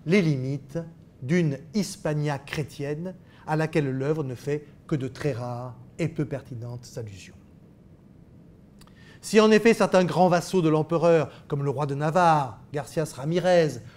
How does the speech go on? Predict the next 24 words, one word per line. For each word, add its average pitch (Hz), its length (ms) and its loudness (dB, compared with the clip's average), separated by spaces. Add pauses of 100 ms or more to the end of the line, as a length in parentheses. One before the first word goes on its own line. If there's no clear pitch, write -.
(120)
le 139 140 -8
comte 175 300 2
de 139 100 -2
Barcelone, 180 560 4
Raymond 147 300 -4
Béranger 143 400 -4
quatre, 175 420 0 (280)
ou 139 100 -6
le 143 80 -2
roi 143 180 0
d'Aragon, 151 600 0
Ramire 135 360 -6
deux 131 200 -6
le 123 120 -8
moine, 147 420 -2 (460)
sont 147 180 -8
bien 127 220 -6 (200)
hispaniques 147 580 -4
et 113 60 -10
chrétiens, 247 440 -4 (1000)
le 147 120 -2
comte 185 260 2
de 120 120 -2
Toulouse, 220 520 2